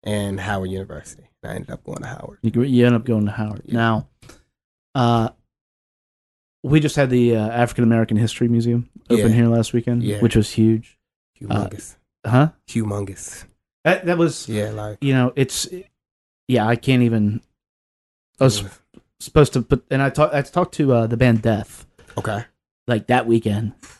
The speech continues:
Speaker 2: and their minds were, like, just blown.
Speaker 1: Right.
Speaker 2: You know, here are these guys in their sixties from Detroit who started punk rock.
Speaker 1: Right.
Speaker 2: And seeing stuff that it's gross that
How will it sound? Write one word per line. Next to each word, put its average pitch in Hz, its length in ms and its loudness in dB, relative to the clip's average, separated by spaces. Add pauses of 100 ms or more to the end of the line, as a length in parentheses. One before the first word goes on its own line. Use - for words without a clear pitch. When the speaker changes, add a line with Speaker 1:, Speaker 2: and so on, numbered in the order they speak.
Speaker 2:
and 127 160 0
their 147 120 2
minds 139 600 0 (120)
were, 113 400 2 (400)
like, 110 240 2 (460)
just - 180 -10
blown. 165 400 0 (220)
Speaker 1:
Right. 113 280 -2 (260)
Speaker 2:
You 139 80 2
know, 127 60 0
here 160 160 4
are 175 40 4
these 151 260 0
guys 135 280 0
in 127 80 0
their 117 80 2
sixties 123 420 0
from - 140 0
Detroit 110 580 2
who 117 80 0
started 131 600 -2 (100)
punk 123 260 0
rock. 104 340 -2 (200)
Speaker 1:
Right. 107 260 -4 (1500)
Speaker 2:
And 139 160 2
seeing 143 840 0 (520)
stuff - 460 0
that 127 360 0
it's 131 180 0
gross 127 600 -2
that 120 260 2